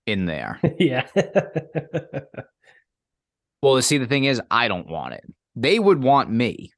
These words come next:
Speaker 1: because I would take a very different, well, th-, that's the problem. They don't want me because
Speaker 2: Yeah.
Speaker 1: if you made me a politician, nothing would get done because I'd be sitting there trying to do stuff.
Speaker 2: Right,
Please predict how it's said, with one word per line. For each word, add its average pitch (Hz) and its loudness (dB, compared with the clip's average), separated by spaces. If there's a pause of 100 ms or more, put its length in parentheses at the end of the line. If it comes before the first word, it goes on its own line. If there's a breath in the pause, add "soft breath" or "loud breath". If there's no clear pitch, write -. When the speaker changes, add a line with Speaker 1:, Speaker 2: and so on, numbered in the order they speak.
Speaker 1:
because 110 0
I 120 0
would 123 0
take 117 -4
a 104 -4
very 101 0
different, 90 -6
well, 110 0
th-, 117 0
that's 113 0
the 107 -4
problem. 90 -2
They 107 0
don't 110 -2
want 92 -2
me 60 -20
because 87 -4
Speaker 2:
Yeah. 98 -8 (1500)
Speaker 1:
if 123 -4
you 135 2
made 135 2
me 123 2
a 135 0
politician, 151 0 (100)
nothing 123 0
would 113 0
get 110 -2
done 117 0
because 110 -4
I'd 104 -2
be 101 -6
sitting 107 -2
there 104 -2
trying 98 -4
to 85 -8
do 90 -8
stuff. - -10 (440)
Speaker 2:
Right, 110 -6